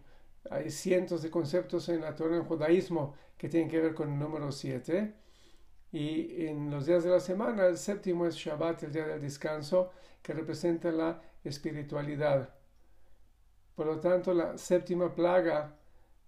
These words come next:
en este orden ascendente, también tiene mucha significancia,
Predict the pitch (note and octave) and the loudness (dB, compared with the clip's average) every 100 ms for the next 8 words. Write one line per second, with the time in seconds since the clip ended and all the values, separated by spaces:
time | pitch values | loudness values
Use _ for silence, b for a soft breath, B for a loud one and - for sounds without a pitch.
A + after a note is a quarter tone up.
0 | - - A3 D3 D3 D3 D3 D#3+ D#3 D#3+ | -20 -18 -14 -10 -6 -6 -2 -2 -2 -4
1 | D#3 - D#3 E3 F3+ E3+ D#3 D3+ D3+ D3 | -4 -6 -4 -2 -2 -4 -6 -6 -6 -6
2 | D#3 D3 D3 D#3+ C#3+ - - D#3 D3 C#3 | -6 -6 -6 -6 -8 -12 -12 -8 -6 -6
3 | C3 C3+ B2+ - E3 F#3+ | -4 -4 -4 0 0 0